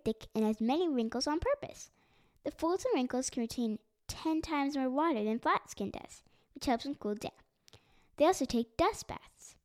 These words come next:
The dust helps protect their skin from sunburns, since they spend so much time under a super hot sun. And guess what? Mother Nature gave them five-inch long eyelashes to protect their eyes from the dust baths and sun. That's what I love about nature.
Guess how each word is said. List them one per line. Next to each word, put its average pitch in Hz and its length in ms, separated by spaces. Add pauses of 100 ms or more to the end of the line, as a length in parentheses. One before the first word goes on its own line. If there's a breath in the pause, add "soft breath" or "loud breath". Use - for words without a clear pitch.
(640 soft breath)
The 285 120
dust 330 320
helps - 280
protect - 360
their 302 120
skin 208 340
from 240 160
sunburns, 208 640 (260)
since 277 240
they 269 60
spend 220 300
so - 220
much 349 260
time 226 360
under 208 160
a 208 60
super 302 380
hot - 280
sun. - 280 (760 soft breath)
And 247 120
guess 277 220
what? 277 180 (560)
Mother 370 180
Nature 269 280
gave 240 200
them 220 200
five-inch 277 720
long 226 320 (100)
eyelashes 208 560
to - 100
protect - 320
their 285 200
eyes 202 240
from 208 140
the 202 80
dust - 340
baths 196 320
and 285 140
sun. 381 240 (520)
That's 359 220
what 240 80
I 220 60
love 208 260
about 196 240
nature. 202 400